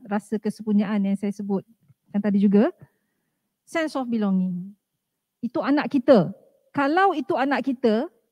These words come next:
adakah kita nak anak kita terlibat? Jadi kita anggap kita ni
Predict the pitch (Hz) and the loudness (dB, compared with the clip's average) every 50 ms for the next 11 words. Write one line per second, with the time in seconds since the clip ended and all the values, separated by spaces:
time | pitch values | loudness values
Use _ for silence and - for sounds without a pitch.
0 | _ _ _ - 254 277 269 381 403 381 - _ - 453 415 - - - _ - | _ _ _ -6 -4 -2 -2 -2 -2 -4 -6 _ -4 -4 -4 -4 -6 -12 _ -6
1 | 349 - _ - 339 254 233 240 302 311 269 285 311 - 311 330 339 - 247 - | -6 -6 _ 2 4 4 4 2 0 -2 -2 -2 -2 -2 -2 -4 -4 -6 -8 -10
2 | 285 240 285 - 240 247 220 190 180 - - _ _ _ _ _ _ _ _ _ | -10 -12 -10 -8 -6 -4 -4 -4 -4 -6 -8 _ _ _ _ _ _ _ _ _
3 | _ _ _ _ _ _ _ _ _ - 277 294 359 - 359 - 359 - 320 339 | _ _ _ _ _ _ _ _ _ -2 0 0 0 -2 -2 -2 -2 -2 -2 0
4 | 294 359 370 381 - - - - 320 - - 440 415 339 294 330 403 | 4 4 4 4 2 -2 -8 -8 -4 0 2 4 4 4 4 2 0